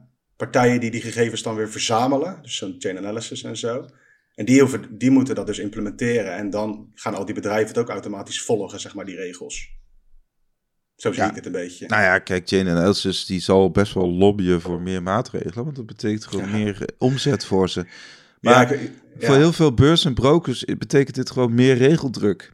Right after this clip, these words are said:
Speaker 2: Dus meer mensjes aannemen, meer compliance aannemen, meer administratie,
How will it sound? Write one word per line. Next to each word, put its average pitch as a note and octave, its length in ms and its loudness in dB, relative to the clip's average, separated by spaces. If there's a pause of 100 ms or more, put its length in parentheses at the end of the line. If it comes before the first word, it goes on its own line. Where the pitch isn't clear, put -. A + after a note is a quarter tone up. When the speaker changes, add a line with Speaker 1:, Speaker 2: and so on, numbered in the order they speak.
(140)
Speaker 2:
Dus A2 200 -4
meer A#2+ 240 2
mensjes B2 420 0
aannemen, A2+ 520 -2
meer A#2+ 160 6
compliance A#2+ 600 2
aannemen, G#2+ 540 -2
meer A#2+ 260 6
administratie, A2 1040 0